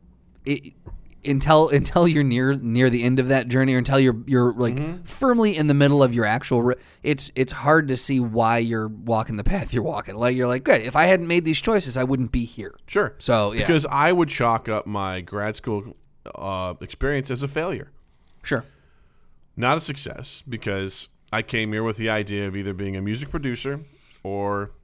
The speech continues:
Speaker 2: a music supervisor.
Speaker 1: Sure.
Speaker 2: I briefly was a music supervisor, and then I didn't do it anymore. So the amount of money I spent to do that to an outcome that doesn't exist anymore, I'm like, "That's a failure."
Speaker 1: But it's interesting
Speaker 2: But,
Speaker 1: that
Speaker 2: yeah, go ahead.
Speaker 1: No, I was,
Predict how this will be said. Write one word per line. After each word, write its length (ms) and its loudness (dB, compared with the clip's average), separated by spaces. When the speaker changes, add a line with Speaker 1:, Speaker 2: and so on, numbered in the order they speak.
Speaker 2:
a 60 -8
music 240 -6
supervisor. 720 -10
Speaker 1:
Sure. 320 -6
Speaker 2:
I 140 -8
briefly 360 -6
was 160 -4
a 40 -8
music 240 -6
supervisor, 640 -6
and 100 -4
then 100 -4
I 100 -4
didn't 200 -6
do 140 -4
it 120 -4
anymore. 400 -18
So 480 -4
the 80 -10
amount 180 2
of 60 2
money 260 4
I 60 2
spent 320 -2
to 80 -10
do 220 2
that 340 2
to 220 -2
an 60 0
outcome 440 2
that 180 0
doesn't 300 2
exist 380 0
anymore, 340 2
I'm 100 2
like, 160 0
"That's 240 2
a 40 -4
failure." 420 4
Speaker 1:
But 220 6
it's 180 -2
interesting 240 6
Speaker 2:
But, 300 8
Speaker 1:
that 220 -6
Speaker 2:
yeah, 160 0
go 100 0
ahead. 240 0
Speaker 1:
No, 120 10
I 80 10
was, 160 0